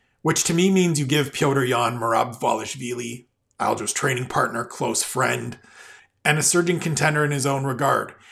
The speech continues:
He has a similar approach in that it is grappling heavy, but he's also a maniac. He's also a lunatic. We saw it in the fight with Marlon Moraes,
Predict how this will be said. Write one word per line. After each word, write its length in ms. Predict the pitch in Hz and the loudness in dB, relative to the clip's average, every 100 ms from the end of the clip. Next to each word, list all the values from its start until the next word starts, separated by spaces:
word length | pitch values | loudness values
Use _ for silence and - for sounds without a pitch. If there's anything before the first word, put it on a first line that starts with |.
| - _ | -20 _
He 140 | - | -8
has 280 | 123 147 143 | -2 -2 0
a 100 | 131 | 4
similar 540 | - - 190 202 196 | 6 8 6 4 -2
approach 380 | 165 - 156 147 | -4 -4 -4 -4
in 140 | 160 143 | -8 -6
that 180 | 131 127 | -6 -6
it 80 | |
is 140 | 131 120 | -6 -8
grappling 560 | 120 127 131 147 127 113 | -4 0 0 -2 -10 -10
heavy, 500 | - 143 175 202 208 _ _ _ _ _ _ _ _ _ _ _ _ _ _ _ _ | -6 -6 -6 -8 -12 _ _ _ _ _ _ _ _ _ _ _ _ _ _ _ _
but 140 | 147 | -4
he's 160 | 147 135 | -2 0
also 340 | 147 147 160 147 | 0 0 0 -2
a 40 | |
maniac. 540 | 139 139 131 120 - | -2 -4 -4 -6 -8
He's 240 | - 147 127 | -12 -10 -6
also 320 | 135 123 156 | -4 -2 -2
a 40 | |
lunatic. 600 | 139 135 139 139 131 107 | -2 -2 -2 -4 -4 -6
We 100 | - | -6
saw 280 | - - 127 | -2 0 0
it 60 | 135 | -2
in 100 | 143 | -2
the 60 | |
fight 400 | 127 - 151 147 - _ | -4 -2 -2 -2 -8 _
with 440 | 180 143 131 - - - | 0 0 0 -8 -14 -4
Marlon 320 | 151 143 139 | -2 0 0
Moraes, 680 | 135 135 127 117 - - | 0 2 2 2 0 0